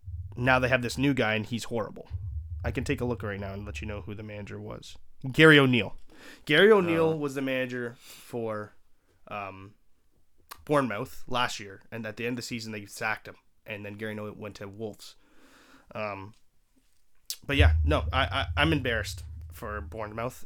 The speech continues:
Speaker 1: and, uh, obviously it, it's a big week for them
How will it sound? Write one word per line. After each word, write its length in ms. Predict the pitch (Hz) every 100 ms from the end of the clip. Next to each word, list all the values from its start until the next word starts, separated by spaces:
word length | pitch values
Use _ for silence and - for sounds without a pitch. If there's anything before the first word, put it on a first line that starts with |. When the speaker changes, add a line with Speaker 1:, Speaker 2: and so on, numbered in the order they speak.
| -
Speaker 1:
and, 360 | 110 110 110
uh, 260 | 107 107 107 - - - - _ _ _
obviously 360 | 131 143 135 135
it, 80 | 127
it's 140 | 135
a 40 | 123
big 220 | 117 123
week 160 | 120 123
for 120 | 135
them 240 | 131 135